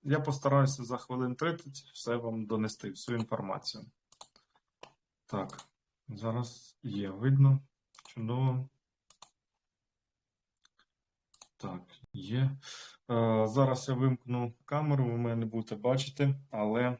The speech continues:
будете чути. До речі, е, якщо мене не буде чути, то, будь ласка, в кого мікрофони включені або в кого вимкнуті, дайте мені знати. Якщо у вас мікрофон вимкнутий, то просто підніміть руку, а якщо вимкнутий, то скажіть, що мене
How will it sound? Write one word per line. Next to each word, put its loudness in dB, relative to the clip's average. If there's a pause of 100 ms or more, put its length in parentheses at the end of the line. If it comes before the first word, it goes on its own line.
(180)
будете 0
чути. -6 (960)
До 4
речі, 4
е, 0 (360)
якщо -2
мене 2
не 0
буде -4
чути, -6
то, -2
будь 0
ласка, 0 (100)
в -12
кого -2
мікрофони -2
включені -2
або -2
в -6
кого -2
вимкнуті, 0
дайте 2
мені 0
знати. 0 (360)
Якщо -6
у 0
вас 0
мікрофон -4
вимкнутий, -2
то -10
просто -4
підніміть -4
руку, 0
а 4
якщо -2
вимкнутий, 0
то -6
скажіть, 0
що -4
мене 0